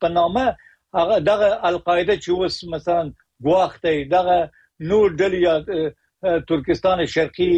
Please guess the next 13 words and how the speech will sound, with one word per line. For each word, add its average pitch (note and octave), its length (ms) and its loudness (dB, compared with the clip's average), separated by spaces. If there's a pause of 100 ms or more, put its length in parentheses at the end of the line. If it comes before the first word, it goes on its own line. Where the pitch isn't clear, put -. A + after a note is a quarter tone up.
یا E3 120 4
حزب E3 220 0
التحریر D#3+ 460 0
د D3+ 40 -6
تاجکستان D#3 800 0
یا D#3 160 2 (440)
نور C#4 240 2
ډلې A3+ 340 0 (160)
ټول B3 320 0 (300)
د E3 260 -2
پاکستان G3+ 540 0
له G3 80 4
لارې G#3 360 2